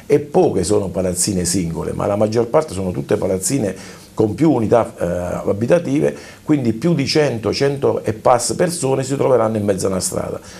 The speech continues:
Queste persone non avranno certamente il tempo di ricostruirsi un, un immobile del genere, quindi dovranno andare sul mercato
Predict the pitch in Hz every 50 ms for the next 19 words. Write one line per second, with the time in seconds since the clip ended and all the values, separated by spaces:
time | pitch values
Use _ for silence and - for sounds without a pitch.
0 | - - - - - - - 190 196 196 196 160 131 113 113 110 - - 151 131
1 | 101 98 90 87 85 - - - 117 113 110 110 117 135 180 190 175 143 123 107
2 | 110 110 - - 110 117 113 110 110 110 101 - - 120 113 113 110 104 - 104
3 | 101 95 - 123 139 131 135 131 92 131 127 113 - - 123 120 120 117 120 110
4 | - - - - 101 101 - - - - - - - - - - - 120 120 113
5 | 113 110 107 101 - - 131 139 131 131 131 131 127 123 117 113 113 113 113 110
6 | 104 95 98 107 101 95 98 101 110 117 156 185 170 139 113 120 117 139 143 131
7 | 113 110 110 120 120 120 110 104 101 95 123 135 127 147 156 - - - 95 87
8 | 87 85 - - -